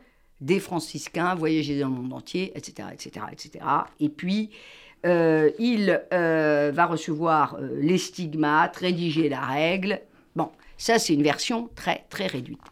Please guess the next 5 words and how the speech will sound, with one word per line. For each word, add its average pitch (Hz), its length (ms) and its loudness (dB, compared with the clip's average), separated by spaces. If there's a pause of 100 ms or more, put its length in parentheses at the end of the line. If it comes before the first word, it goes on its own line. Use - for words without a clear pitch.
Alors, 143 360 -2 (800)
qu'est-ce 339 320 0
que 208 400 2 (800)
le 233 180 2
trébat 139 520 0